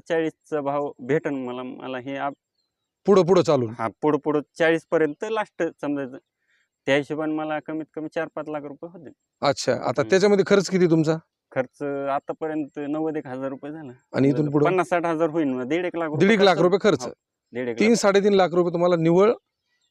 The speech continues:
Speaker 2: नफा राहील?
Speaker 1: अन राहील.
Speaker 2: किती दिवसात?
Speaker 1: अपेक्षा आहे. हे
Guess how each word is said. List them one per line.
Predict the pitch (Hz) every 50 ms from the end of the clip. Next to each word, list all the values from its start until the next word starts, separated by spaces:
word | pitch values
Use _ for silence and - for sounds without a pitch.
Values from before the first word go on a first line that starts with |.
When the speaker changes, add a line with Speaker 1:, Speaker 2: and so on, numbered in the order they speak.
| _ _ -
Speaker 2:
नफा | 147 151 170 170 170 170
राहील? | 165 156 127 120 139
Speaker 1:
अन | 135 127 127 123 117
राहील. | 117 117 127 160 170 131 127 -
Speaker 2:
किती | - 208 185 226
दिवसात? | 214 220 190 - - 202 202
Speaker 1:
अपेक्षा | -
आहे. | 107 104 - _ _ _ _ _ _ _ _ _ _ _ _ _ _ _ _ _
हे | 131 135 139 139 139 139 139 143 139 143 143 139 139 131 - -